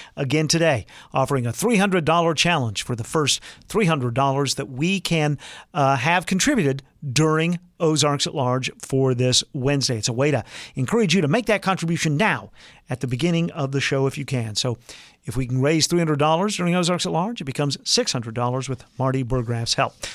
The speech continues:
Thank you so much, Marty. Thanks to everyone who has contributed so far. Creating a more informed public, that's the mission of K U A F. We do it with honest, in-depth reporting, locally here on Ozarks at Large,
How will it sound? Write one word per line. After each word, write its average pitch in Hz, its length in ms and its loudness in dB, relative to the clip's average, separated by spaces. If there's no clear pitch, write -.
Thank 139 280 0
you 139 80 0
so 135 220 2
much, 123 240 0
Marty. 135 220 2
Thanks 190 240 0
to 214 80 2
everyone 139 340 2
who 120 160 -2
has 120 220 -2
contributed 120 640 -2
so 117 220 -4
far. 131 360 -2
Creating 220 560 4
a 208 180 4
more 196 300 4
informed 143 800 0
public, 202 560 2
that's 123 340 -2
the 151 120 2
mission 147 360 2
of 160 120 -2
K 170 180 2
U 175 180 4
A 170 140 4
F. 226 260 -4
We 143 140 0
do 135 180 2
it 147 80 0
with 123 140 -2
honest, 135 400 0
in-depth 160 420 2
reporting, 123 440 -2
locally 254 640 2
here 175 180 2
on 139 120 2
Ozarks 123 440 0
at - 60 -8
Large, 143 460 -4